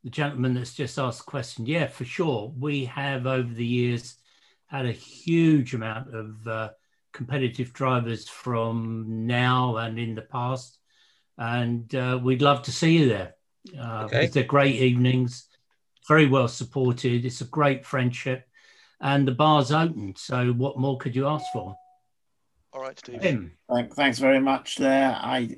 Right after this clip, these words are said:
Speaker 4: we ha-, haven't got any more by the look of it. So, uh, over to you, Steve.
Speaker 1: Okay, Harry, thank you so much for this evening. Um, we got over the glitches to begin with, uh, always a success. Uh, just to remind you, and you mentioned it, Harry, in your presentation, that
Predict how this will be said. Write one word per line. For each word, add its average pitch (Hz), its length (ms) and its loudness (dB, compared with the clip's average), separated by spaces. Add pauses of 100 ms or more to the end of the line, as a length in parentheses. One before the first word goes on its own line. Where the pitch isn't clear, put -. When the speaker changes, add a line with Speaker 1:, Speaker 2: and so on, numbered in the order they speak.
Speaker 4:
we 117 160 -2
ha-, 151 240 6
haven't 165 400 0
got 135 160 4
any 135 180 4
more 139 400 2
by 127 140 2
the 135 60 2
look 139 200 0
of 151 80 0
it. 160 220 -2
So, 143 580 0
uh, 143 140 -4 (300)
over 147 160 -2
to 143 80 0
you, 156 120 4
Steve. - 440 -8 (120)
Speaker 1:
Okay, 110 880 -2
Harry, 175 420 2
thank - 400 -4
you 131 80 -6
so 175 260 -2
much 143 320 -2
for 147 100 -8
this 120 220 -8
evening. 151 460 0 (340)
Um, 127 400 0
we 131 140 2
got 160 200 0
over 151 300 6
the 131 140 0
glitches 143 600 -2
to 131 60 -10
begin 143 420 2
with, 156 340 -4
uh, 120 420 -2 (320)
always 131 320 0
a 117 80 -4
success. - 640 -6 (360)
Uh, 143 180 0
just 165 320 0
to 170 80 -4
remind 165 460 4
you, 113 260 -4
and 123 180 0
you 131 160 0
mentioned 131 440 -2
it, 123 100 -6
Harry, 123 460 -2
in 120 120 0
your 120 320 -2
presentation, 120 880 -6
that 120 240 -10